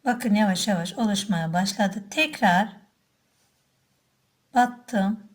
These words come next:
aldım. Görüyorsunuz inşallah yuvaları net görüyorsunuz arkadaşlar. Battım, aldım. Tekrar,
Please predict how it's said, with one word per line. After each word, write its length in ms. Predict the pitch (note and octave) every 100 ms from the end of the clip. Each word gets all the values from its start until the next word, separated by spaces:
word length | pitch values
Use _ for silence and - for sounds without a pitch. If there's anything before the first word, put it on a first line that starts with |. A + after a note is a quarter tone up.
| _ _ -
aldım. 520 | A3 F3+ D#3 E3 E3 - _
Görüyorsunuz 640 | B3 B3 C#4 A#3 - G3 -
inşallah 640 | A#3+ A3+ A3+ G#3 A#3+ B3 - _ _ _ _
yuvaları 600 | C4+ A#3 F3+ F3+ G#3 A3
net 300 | B3 C4 -
görüyorsunuz 720 | A#3+ A3+ A3+ G3 G3+ D#3+ D#3+
arkadaşlar. 880 | E3 E3 - F3 D#3 - - G#3 A#3+ - _ _ _ _ _ _ _ _ _
Battım, 800 | A#3+ B3 - - G#3 F#3 A3 - - _ -
aldım. 760 | A3+ G#3 E3 F3 E3 G3+ - _ _ _ _ _ _ -
Tekrar, 600 | C4+ B3 - F3+ F3